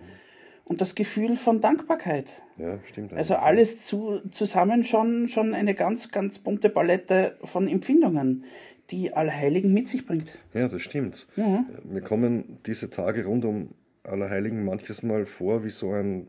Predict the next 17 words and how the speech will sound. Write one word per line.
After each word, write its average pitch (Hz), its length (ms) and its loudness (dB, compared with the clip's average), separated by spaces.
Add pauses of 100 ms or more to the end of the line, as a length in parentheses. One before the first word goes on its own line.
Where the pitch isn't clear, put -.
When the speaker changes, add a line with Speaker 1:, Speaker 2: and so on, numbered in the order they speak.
Speaker 2:
wenn 95 120 -6
man 92 100 -6
das 95 140 -10
sagen 101 180 -4
kann, 98 160 -6
ein, 87 260 -8
ein 85 180 -12
Voradvent. 95 1080 -6 (640)
Eben 107 360 -2 (540)
weil 101 180 0
man 113 120 2
sich - 360 -10 (120)
besinnt 131 840 -4 (200)
durch 117 220 -4
das - 180 -8
Erinnern, 120 480 0 (920)
dadurch, 104 340 -2